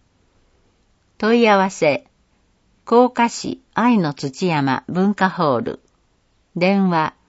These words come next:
零七四八六六一六零二。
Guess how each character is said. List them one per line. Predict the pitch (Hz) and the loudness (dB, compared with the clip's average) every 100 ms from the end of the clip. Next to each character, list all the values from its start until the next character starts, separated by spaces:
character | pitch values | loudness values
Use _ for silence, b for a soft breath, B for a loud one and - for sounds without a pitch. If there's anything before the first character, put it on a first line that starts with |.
| _ _ _ _ | _ _ _ _
零 | 190 247 262 | 2 4 4
七 | 240 214 143 | 4 0 -2
四 | 139 151 170 | 0 0 -2
八 | 143 147 - - - _ _ _ _ _ - | -4 -8 -10 -14 -14 _ _ _ _ _ -4
六 | 175 185 196 | -4 0 0
六 | 170 156 - 135 - _ _ _ - | 0 -2 -4 -6 -6 _ _ _ -6
一 | 196 - 247 | -6 -2 0
六 | 226 226 160 | 0 0 -2
零 | 143 151 151 | -2 -2 -2
二。 | 147 135 110 | 0 0 -2